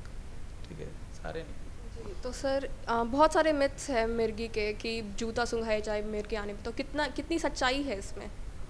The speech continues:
Speaker 1: इसमें तो कोई सच्चाई नहीं है। जैसे मैं बता रहा था ना कि आपको करवट कर दीजिए, तो उस time में commonly क्या होता है कि कभी कुछ लोग जूता सूंघाने लगे या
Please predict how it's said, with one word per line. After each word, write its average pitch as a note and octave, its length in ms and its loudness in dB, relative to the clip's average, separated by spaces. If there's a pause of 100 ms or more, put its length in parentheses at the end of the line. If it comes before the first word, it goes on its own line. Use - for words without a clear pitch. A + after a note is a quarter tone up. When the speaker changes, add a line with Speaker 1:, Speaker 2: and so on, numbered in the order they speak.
(320)
Speaker 1:
इसमें F3 280 -4
तो E3+ 160 -6
कोई F#3 160 6
सच्चाई E3+ 380 2
नहीं E3 200 0
है। F#3+ 120 0
जैसे F3 580 -2
मैं E3 160 -2
बता D#3+ 220 4
रहा F3 140 2
था F3 40 4
ना G#3+ 120 2
कि G#3 100 0
आपको F3+ 300 0
करवट E3+ 320 4
कर E3 100 0
दीजिए, D3 240 -2
तो E3 120 -4
उस F#3 240 0
time F#3 140 0
में F#3+ 340 -2 (100)
commonly F3+ 380 0
क्या F#3 140 0
होता F3+ 180 0
है F3 60 2
कि F3 120 -2
कभी E3+ 300 -2
कुछ F3 200 -4
लोग F3 180 -2
जूता D#3+ 260 0
सूंघाने D#3+ 320 -2
लगे D3+ 320 0
या D3+ 260 2